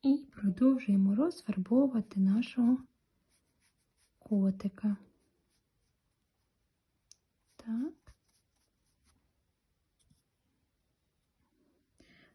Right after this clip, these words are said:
Хвостика робимо смужечки, так?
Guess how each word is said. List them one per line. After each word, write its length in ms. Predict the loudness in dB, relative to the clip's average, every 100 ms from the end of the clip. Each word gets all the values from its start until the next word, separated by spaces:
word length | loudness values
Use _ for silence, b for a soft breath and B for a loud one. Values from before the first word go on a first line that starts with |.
| b _ _ _
Хвостика 680 | 0 2 0 -4 -8 -8 -8 -10 _ _
робимо 520 | -2 -2 0 0 0
смужечки, 840 | -2 0 2 2 -2 -8 -10 -10
так? 400 | -8 -8 -10 -12